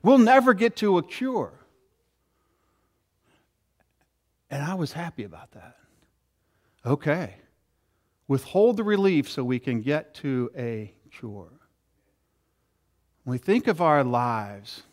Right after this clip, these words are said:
there is so much relief out there today. There's so many ways to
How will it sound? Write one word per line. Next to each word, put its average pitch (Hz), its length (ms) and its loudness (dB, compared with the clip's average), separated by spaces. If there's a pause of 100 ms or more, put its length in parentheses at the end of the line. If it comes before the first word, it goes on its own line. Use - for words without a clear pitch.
(1400)
there 165 200 2
is 143 180 0
so 175 460 -2
much 160 420 0
relief 131 500 -2
out 117 240 -10
there 98 140 -16
today. 104 180 -20 (1300)
There's 190 320 8
so 202 420 4
many 185 320 2
ways 170 760 2
to 135 460 -2